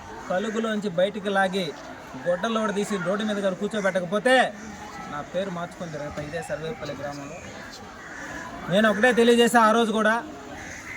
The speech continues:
అవినీతి పరులు, ఇటువంటి దుండగులు, వీళ్ళ పైన కఠిన చర్యలు తీసుకునేంత వరకు ఎన్డీఏ కూటమి ఉపేక్షించదు. అదేవిధంగా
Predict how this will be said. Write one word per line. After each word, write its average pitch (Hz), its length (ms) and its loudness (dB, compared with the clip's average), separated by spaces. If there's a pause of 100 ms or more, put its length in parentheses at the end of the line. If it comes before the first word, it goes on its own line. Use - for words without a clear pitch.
(260)
అవినీతి 233 420 2
పరులు, 226 540 4 (240)
ఇటువంటి 226 380 0
దుండగులు, 226 600 4 (400)
వీళ్ళ 214 240 4
పైన 220 540 4 (300)
కఠిన 226 260 2
చర్యలు 226 400 2
తీసుకునేంత 226 440 0
వరకు 214 480 2 (240)
ఎన్డీఏ 214 380 0
కూటమి 202 560 -4 (200)
ఉపేక్షించదు. 214 720 0 (440)
అదేవిధంగా 214 720 2